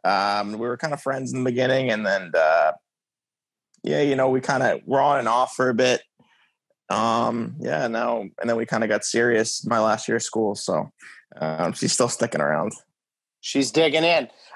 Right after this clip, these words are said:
Speaker 2: Uh,
Speaker 1: She's
Speaker 2: I'm a
Speaker 1: digging
Speaker 2: huge
Speaker 1: in.
Speaker 2: fan. You know, you, uh, the three of us, along with some others, um, what was it, last January, we, we experienced a flight down to Miami.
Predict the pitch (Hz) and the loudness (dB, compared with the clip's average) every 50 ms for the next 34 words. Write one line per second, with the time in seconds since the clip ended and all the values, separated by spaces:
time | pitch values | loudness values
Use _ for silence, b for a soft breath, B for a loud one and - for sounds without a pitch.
0 | B B 139 143 143 139 135 - - 160 175 151 156 143 - 110 - - - - | B B 0 2 2 2 2 2 2 2 2 0 0 0 0 2 2 2 0 -4
1 | - - 156 151 147 151 147 147 147 147 _ _ _ _ _ - 143 151 151 147 | -6 -4 -4 -2 0 0 -2 -2 -4 -8 _ _ _ _ _ -4 -2 0 0 0
2 | 165 185 185 160 - 156 156 143 143 135 - 147 139 147 139 - 180 202 208 202 | 0 -2 -2 -2 -2 -2 0 0 -2 -4 -6 -6 -6 -4 -4 0 2 4 4 4
3 | 175 139 147 147 156 - - 151 156 151 156 156 151 147 143 - - 147 143 143 | 4 4 4 4 2 2 0 0 2 2 2 2 0 -2 -4 -4 -4 0 0 0
4 | 143 127 127 139 156 - - _ _ _ _ _ _ _ _ - 120 127 127 127 | 0 0 -2 -6 -8 -10 -16 _ _ _ _ _ _ _ _ -6 -4 -2 0 0
5 | 127 127 127 127 - _ - 143 147 156 156 135 131 113 123 139 156 160 160 156 | 0 -2 -4 -6 -14 _ -10 -8 -6 -4 -4 -4 -2 0 2 2 4 2 2 0
6 | - - 143 143 147 160 156 147 139 131 131 131 127 123 135 160 185 208 208 214 | -2 -2 0 2 2 2 2 2 2 2 2 2 0 0 2 2 2 4 4 2
7 | 214 220 220 - _ _ _ _ _ _ _ _ _ _ _ _ _ - 143 202 | 0 -2 -4 -10 _ _ _ _ _ _ _ _ _ _ _ _ _ 0 2 2
8 | 254 247 208 165 - - - 185 180 175 175 165 147 - 131 123 - - 139 151 | 4 4 2 2 0 -2 0 2 2 4 2 2 0 0 -2 -2 0 2 2 2
9 | 165 165 - - 156 143 143 143 143 143 139 - - 123 120 127 123 127 127 127 | 2 2 0 2 2 4 4 2 2 0 -2 -2 -2 -2 0 0 0 2 2 2
10 | 135 139 135 123 117 107 110 - | 2 2 2 0 -2 -6 -6 -10